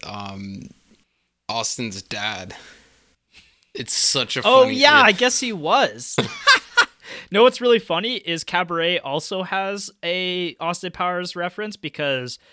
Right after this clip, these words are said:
Speaker 2: Basil Exposition is the main character of Cabaret.
Speaker 1: Oh, yeah.
Speaker 2: And Mike had, like, has never seen Austin Powers and I had no idea. And I was like, man, I was like, I knew this actor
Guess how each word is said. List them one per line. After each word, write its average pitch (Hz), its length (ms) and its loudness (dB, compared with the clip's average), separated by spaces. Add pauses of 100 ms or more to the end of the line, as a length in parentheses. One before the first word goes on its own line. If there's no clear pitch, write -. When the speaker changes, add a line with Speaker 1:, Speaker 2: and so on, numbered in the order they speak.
(420)
Speaker 2:
Basil 143 500 0
Exposition 143 840 -8 (200)
is 165 480 -6
the 139 120 -12
main 135 240 -10
character 143 500 -8
of 170 120 -10
Cabaret. 196 520 -8
Speaker 1:
Oh, 123 180 -4
yeah. 110 320 -8 (640)
Speaker 2:
And 147 160 -4
Mike 147 340 -4
had, 196 300 -6
like, 147 380 -4
has 139 200 -10
never 135 300 -8
seen 147 200 -8
Austin 135 280 -10
Powers 135 300 -6
and 139 80 -10
I 131 40 -4
had 131 80 -6
no 131 160 -8
idea. 143 400 -2
And 185 140 -4
I 190 80 0
was 196 140 -4
like, 190 160 -4
man, 202 320 2
I 170 60 -2
was 185 140 -6
like, 160 240 -6 (300)
I 185 120 2
knew 208 340 0
this 226 240 -4
actor 180 380 -2